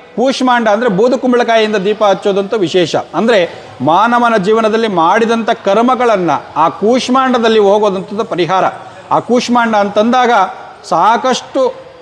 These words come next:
ದರಿದ್ರನ್ನ ಕಳಿಸಿ ನಮ್ಮಲ್ಲಿರುವಂಥ ಕೆಟ್ಟಗಳ ದೃಷ್ಟಿಗಳನ್ನು ದೂರ ಸರಿದು ಒಳ್ಳೆ ಮಾಡುವಂಥದ್ದು ಆ ಕೂಷ್ಮಾಂಡದಲ್ಲಿ ಅಷ್ಟೊಂದು ಶಕ್ತಿ ಇದೆ. ಆ ಕೂಷ್ಮಾಂಡವನ್ನು ದೀಪ ಹಚ್ಚಿ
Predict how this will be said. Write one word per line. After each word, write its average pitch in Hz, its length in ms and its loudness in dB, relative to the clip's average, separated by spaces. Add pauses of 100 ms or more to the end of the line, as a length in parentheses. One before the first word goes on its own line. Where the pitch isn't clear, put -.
ದರಿದ್ರನ್ನ 233 520 0
ಕಳಿಸಿ 220 560 0
ನಮ್ಮಲ್ಲಿರುವಂಥ 240 760 0
ಕೆಟ್ಟಗಳ 240 580 0
ದೃಷ್ಟಿಗಳನ್ನು 220 720 0
ದೂರ 240 160 2 (120)
ಸರಿದು 202 400 2 (400)
ಒಳ್ಳೆ 233 340 2
ಮಾಡುವಂಥದ್ದು 220 640 0
ಆ 208 120 2
ಕೂಷ್ಮಾಂಡದಲ್ಲಿ 226 760 -2
ಅಷ್ಟೊಂದು 226 420 -2
ಶಕ್ತಿ 208 300 -2
ಇದೆ. 147 260 2 (420)
ಆ 160 100 2
ಕೂಷ್ಮಾಂಡವನ್ನು 226 840 0
ದೀಪ 233 180 0
ಹಚ್ಚಿ 226 640 0